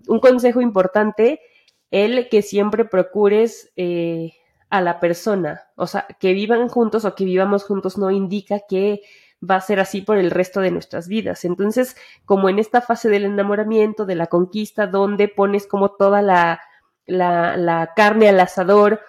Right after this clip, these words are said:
o como que tienes esta onda de procurarlo veinticuatro siete, creo que, al contrario, creo que tiene que ser a veces hasta más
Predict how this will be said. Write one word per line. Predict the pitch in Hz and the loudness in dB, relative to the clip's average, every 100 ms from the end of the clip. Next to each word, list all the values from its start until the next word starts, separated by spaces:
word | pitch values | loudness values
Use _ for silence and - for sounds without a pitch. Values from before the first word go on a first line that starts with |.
| - _ | -20 _
o | 185 | -4
como | - 185 185 | 0 0 0
que | |
tienes | 190 208 208 226 226 | -2 -2 2 2 2
esta | 202 202 - 202 | -6 -6 0 0
onda | 196 202 | 2 0
de | 190 202 | 2 0
procurarlo | 202 214 - 190 185 185 196 190 - _ _ _ _ _ - | 2 -2 0 2 2 2 0 -2 -6 _ _ _ _ _ -4
veinticuatro | 208 208 202 196 202 214 | 2 2 0 2 2 2
siete, | 220 233 226 | 0 0 -2
creo | 233 214 | 0 -2
que, | 220 254 214 - | 2 2 2 -4
al | - 180 180 | -6 -4 -2
contrario, | 190 185 196 240 | -2 0 0 0
creo | 233 233 | -2 -6
que | 254 | -4
tiene | 262 240 | -4 -2
que | 247 | -4
ser | 240 233 | -4 -2
a | |
veces | 208 214 226 | -2 -2 -2
hasta | 240 - 190 | -4 -2 -2
más | 202 208 214 294 - | 2 4 4 2 -2